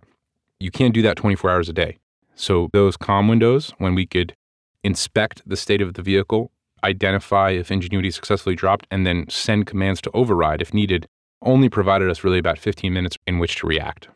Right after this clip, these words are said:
So it was a very stressful couple of days leading up to that final deployment,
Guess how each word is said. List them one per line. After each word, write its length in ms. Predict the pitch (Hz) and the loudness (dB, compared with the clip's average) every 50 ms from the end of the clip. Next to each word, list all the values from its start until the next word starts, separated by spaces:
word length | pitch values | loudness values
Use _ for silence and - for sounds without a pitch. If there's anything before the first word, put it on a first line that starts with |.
| _ _ _ _ _ _ _ _ _ _ _ _ _ | _ _ _ _ _ _ _ _ _ _ _ _ _
So 160 | - - - 107 | -4 0 4 4
it 40 | |
was 120 | 107 104 98 | 6 6 4
a 40 | 101 | 2
very 320 | 95 120 123 127 139 131 | 4 4 4 6 6 4
stressful 760 | - - - - 123 113 110 - - - 107 95 95 - - | 2 0 -2 0 2 2 2 0 0 0 2 2 2 0 -2
couple 280 | - - 117 101 110 107 | -2 -2 0 2 2 0
of 80 | 104 | 2
days 320 | 98 101 98 98 92 90 87 | 4 4 4 4 2 2 0
leading 220 | 95 95 92 92 | 0 0 0 2
up 120 | 98 92 - | 0 0 0
to 60 | - | -2
that 160 | 95 - - | -4 -2 -2
final 200 | - 101 95 95 | -2 -2 -2 -2
deployment, 520 | 85 82 - - 107 104 113 123 - - | -2 -4 -4 -2 0 0 0 0 -2 -6